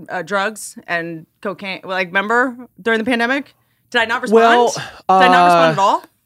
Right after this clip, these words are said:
Speaker 2: No, but I also know it's like, it's one of those things where the minute you see somebody, you just catch up. And you never know what
Speaker 1: That's
Speaker 2: somebody else
Speaker 1: true.
Speaker 2: is going through
Speaker 1: That's true.
Speaker 2: during
Speaker 1: And a text,
Speaker 2: pandemic.
Speaker 1: and the text is kinda like, if they don't respond, like, what are the chances I saw it and went,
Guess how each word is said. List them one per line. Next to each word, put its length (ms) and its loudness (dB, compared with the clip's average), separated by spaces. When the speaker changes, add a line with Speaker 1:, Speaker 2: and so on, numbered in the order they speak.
Speaker 2:
No, 400 2
but 200 2
I 80 2
also 300 -4
know 340 2
it's 120 -4
like, 220 0
it's 160 -6
one 100 -4
of 60 -4
those 160 -4
things 240 -6
where 140 0
the 80 0
minute 280 0
you 120 0
see 140 -4
somebody, 280 -4
you 60 -2
just 180 -8
catch 240 -2
up. 260 -2
And 180 0
you 120 0
never 260 0
know 240 2
what 180 0
Speaker 1:
That's 100 4
Speaker 2:
somebody 220 2
else 180 -2
Speaker 1:
true. 100 -8
Speaker 2:
is 20 2
going 280 0
through 160 -4
Speaker 1:
That's 340 0
true. 360 -2
Speaker 2:
during 160 2
Speaker 1:
And 80 -4
a 20 -12
text, 80 -14
Speaker 2:
pandemic. 280 0
Speaker 1:
and 220 -6
the 80 -6
text 420 -4
is 100 -8
kinda 280 -4
like, 260 -6
if 140 -10
they 120 2
don't 160 0
respond, 880 -4
like, 220 -2
what 260 0
are 40 -6
the 80 -4
chances 480 -4
I 140 0
saw 340 2
it 60 -4
and 60 -14
went, 260 -8